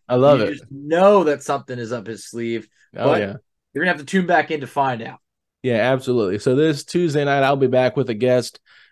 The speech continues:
Speaker 1: to recap the Pacers seventy-sixers in-season tournament game, and Musfachi will be out. And then on Wednesday, Derek Schultz will be making his monthly appearance on the podcast with me to kind of just talk about the Pacers and their first eleven games of the season.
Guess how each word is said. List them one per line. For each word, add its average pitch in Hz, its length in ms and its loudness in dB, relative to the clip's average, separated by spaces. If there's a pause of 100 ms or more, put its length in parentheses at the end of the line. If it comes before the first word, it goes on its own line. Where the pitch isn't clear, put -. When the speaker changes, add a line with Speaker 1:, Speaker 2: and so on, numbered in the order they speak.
(140)
Speaker 1:
to 185 220 0
recap 156 540 -2
the 123 80 -4
Pacers 135 460 -2
seventy-sixers 131 720 -2
in-season 120 380 -4
tournament 117 280 -4
game, 120 160 -2
and 120 140 -4
Musfachi 113 380 -2
will 107 80 -4
be 101 160 -6
out. 131 240 -4
And 123 180 -6
then 131 120 -4
on 127 200 -2
Wednesday, 117 520 -2 (440)
Derek 151 320 2
Schultz 160 380 -2
will 110 80 -2
be 107 60 -2
making 110 320 -4
his 107 180 -6
monthly 117 380 0
appearance 113 420 -6
on 107 80 -4
the 98 80 -8
podcast 104 520 -6
with 98 100 -8
me 104 180 -6
to 101 80 -6
kind 107 160 -6
of 101 80 -6
just 101 160 -12
talk 110 200 -4
about 101 160 -6
the - 60 -20
Pacers 113 460 -6
and 104 100 -6
their 101 100 -8
first 113 300 -6
eleven 113 420 -6
games 110 320 -6
of 98 180 -10
the 110 60 -16
season. 202 420 -2